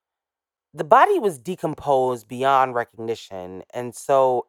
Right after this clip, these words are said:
it wasn't immediately identified as Rosenda. The coroner would need to use dental records to identify the remains.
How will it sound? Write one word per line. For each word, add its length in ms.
it 140
wasn't 480
immediately 760
identified 840
as 440
Rosenda. 640
The 140
coroner 500
would 160
need 260
to 80
use 160
dental 300
records 540
to 160
identify 680
the 140
remains. 720